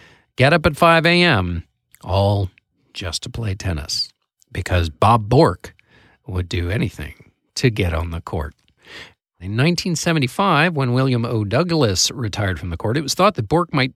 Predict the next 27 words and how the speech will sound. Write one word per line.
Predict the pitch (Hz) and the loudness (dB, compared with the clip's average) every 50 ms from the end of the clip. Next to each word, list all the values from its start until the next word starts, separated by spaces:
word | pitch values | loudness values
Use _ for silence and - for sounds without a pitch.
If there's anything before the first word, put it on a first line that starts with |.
| _ | _
be | - 143 127 | -12 -10 -8
chosen | - - 160 170 185 160 139 120 | -6 -2 -2 0 0 0 -2 -2
to | 104 107 | -4 -6
fill | - - 160 139 123 | -2 0 0 0 2
the | 123 | 0
vacancy, | 139 185 208 220 - 175 117 - 123 107 | 0 0 0 0 0 -2 -2 -2 -2 -4
but | 98 107 - | -4 -4 -4
Gerald | - 196 208 202 196 185 185 | -2 0 2 2 2 2 4
R. | 175 175 170 | 4 4 4
Ford | - - - 208 208 185 185 208 220 - - - _ _ _ _ _ _ _ | 2 0 0 0 2 2 2 0 -2 -6 -12 -20 _ _ _ _ _ _ _
felt | _ - 185 175 180 185 - | _ 0 0 2 2 0 -2
that | 190 160 | -8 -10
the | - | -8
public | 147 160 190 190 180 143 - | -2 0 0 2 2 -2 -2
still | - - 175 170 170 175 - - - | -2 0 2 2 2 2 0 -6 -12
associated | - 123 - - 165 151 143 - 165 156 143 131 139 123 | -8 -6 -2 -2 -2 -2 -2 -2 -2 -2 -2 -2 -4 -2
Bork's | 120 139 147 139 127 - - - | 0 0 0 2 2 0 0 2
name | 139 143 156 147 123 117 120 123 123 | 2 2 2 4 2 2 2 0 0
with | 123 131 120 - | 0 -2 -2 -2
the | - 135 | -2 -2
Watergate | 120 107 101 104 101 98 95 98 95 90 - | 0 0 -2 -2 -2 -4 -6 -8 -10 -8 -8
scandal. | - - - 151 156 151 143 113 98 80 71 - _ _ _ _ _ _ _ _ | -10 -8 -4 -2 -2 0 0 0 -2 -4 -6 -10 _ _ _ _ _ _ _ _
He | - - 143 | -14 -12 -2
picked | - 127 123 - _ - - - | 2 2 2 2 _ -14 -14 -8
John | - 110 95 95 92 85 85 | -4 -2 0 0 0 -2 -2
Paul | - 107 90 80 | 0 0 0 0
Stevens | - - - - 156 165 131 104 92 95 104 110 | 0 -2 0 2 2 2 2 2 0 -2 -2 -4